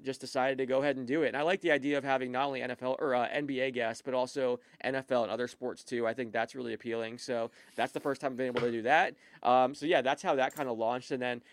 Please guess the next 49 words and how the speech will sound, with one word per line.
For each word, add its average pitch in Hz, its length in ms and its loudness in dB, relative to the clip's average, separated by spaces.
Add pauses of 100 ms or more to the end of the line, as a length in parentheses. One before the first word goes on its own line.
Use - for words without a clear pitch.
(120)
as 143 140 6
far 185 200 2
as 180 60 2
being 160 160 0
able 156 80 -2
to 143 60 0
get 120 200 -2
guests, 127 540 0
you 120 100 -6
know, 117 100 0
I've 131 140 2
had, 131 320 2 (240)
I, - 200 0
I - 20 0
went 160 240 2
and, 139 180 -4
uh, 123 300 2 (140)
interviewed 131 380 -4
Paolo 127 360 2
Banchero 123 560 2
after, 120 540 -2
uh, 110 220 -2
an 120 60 -4
Orlando 123 340 -2
Magic 117 340 -4
practice. 123 600 -2 (240)
That 110 180 2
was 127 160 -4
really 123 200 -2
cool. 120 420 0
Um, 107 540 -4
you 117 100 -8
know, 107 80 -8
he's, 120 320 -8
he's 127 200 -8
great. 127 360 0 (200)
Sean 156 300 2
Marion, 147 500 0
he, 156 180 -14
I 123 80 -6
got 131 180 2
him 135 140 -4
when 127 80 -6
he 131 80 -2
was 123 120 -2
in 117 80 -4
Abu 123 260 0
Dhabi 120 480 -2 (220)
promoting, 123 460 -2